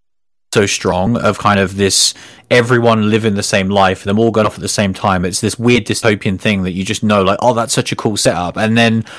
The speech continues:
Alice goes off the rails very early in terms of what, like, you know,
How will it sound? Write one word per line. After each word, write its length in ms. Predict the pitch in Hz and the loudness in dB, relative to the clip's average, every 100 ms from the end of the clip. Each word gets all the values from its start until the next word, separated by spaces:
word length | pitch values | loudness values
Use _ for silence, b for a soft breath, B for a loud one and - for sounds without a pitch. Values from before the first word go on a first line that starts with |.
| B B _ | B B _
Alice 560 | 127 135 120 92 98 - | 2 4 4 2 0 -2
goes 300 | - 110 113 - | 2 2 2 -4
off 180 | - - | -6 -2
the 120 | 117 | 0
rails 440 | 101 101 123 135 | 4 4 4 0
very 400 | 110 135 185 156 | 0 4 6 6
early 360 | 139 143 95 82 | 6 6 4 -2
in 100 | 92 | -2
terms 260 | 117 104 | 0 0
of 80 | 98 | 0
what, 260 | 104 92 76 | -2 -2 -4
like, 360 | 104 98 95 B B B | 0 0 -2 B B B
you 140 | - | -2
know, 120 | 110 | 2